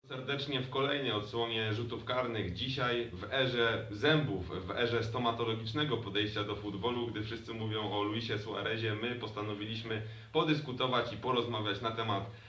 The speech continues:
reprezentacji herosów. Antyczne, piękne, wyjęte wręcz z greckiej historii zwycięstwo, e, piłkarzy Fernando Santosa. E, według mnie jedno z najbardziej wartościowych, chyba niedocenianych,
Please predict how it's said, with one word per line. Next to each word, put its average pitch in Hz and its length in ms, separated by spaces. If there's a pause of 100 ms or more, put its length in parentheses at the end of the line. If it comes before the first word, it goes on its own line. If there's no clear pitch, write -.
reprezentacji 113 920
herosów. 143 600
Antyczne, 139 580
piękne, 131 500
wyjęte 127 460
wręcz 113 260
z 117 80
greckiej 127 440
historii 120 540
zwycięstwo, 110 720 (280)
e, 113 80
piłkarzy 113 480
Fernando 113 500
Santosa. 117 720 (220)
E, 101 160
według 127 460
mnie 120 360 (200)
jedno 113 480
z 107 60
najbardziej 113 600
wartościowych, 131 1000
chyba 156 320
niedocenianych, 120 960